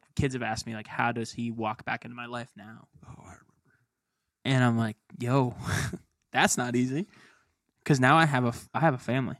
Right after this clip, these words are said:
Speaker 1: that I have to look after and
Speaker 2: Yeah.
Speaker 1: protect. And that guy that brought years of doubt, self-doubt, questioning, anguish, like, there was so much in my life.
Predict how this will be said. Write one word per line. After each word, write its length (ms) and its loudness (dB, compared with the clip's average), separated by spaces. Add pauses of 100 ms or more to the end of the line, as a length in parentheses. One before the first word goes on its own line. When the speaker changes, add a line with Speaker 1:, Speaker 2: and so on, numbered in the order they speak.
(400)
Speaker 1:
that 100 -8
I 20 -4
have 120 -6
to 100 -8
look 160 -8
after 320 -10 (260)
and 80 0
Speaker 2:
Yeah. 60 2
Speaker 1:
protect. 440 -2 (1040)
And 280 4
that 240 4
guy 240 -2
that 240 -6 (680)
brought 420 2
years 840 0 (480)
of 440 -4 (840)
doubt, 380 0 (1500)
self-doubt, 720 -2 (840)
questioning, 680 0 (420)
anguish, 380 -2
like, 180 -6
there 120 2
was 120 2
so 400 -6
much 360 -6
in 120 -4
my 140 -2
life. 220 -8